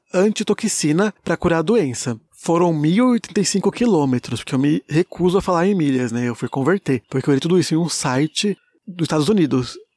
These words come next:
e tava em inglês, então eu tive que,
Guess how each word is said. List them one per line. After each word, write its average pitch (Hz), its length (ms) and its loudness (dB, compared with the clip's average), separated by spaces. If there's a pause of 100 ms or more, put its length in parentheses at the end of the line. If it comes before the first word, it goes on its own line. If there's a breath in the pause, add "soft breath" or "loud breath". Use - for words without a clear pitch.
(200)
e - 40 -20
tava 135 200 -4
em 175 40 0
inglês, 139 360 0
então 131 240 -2
eu 131 200 2
tive 127 260 -2
que, 123 580 0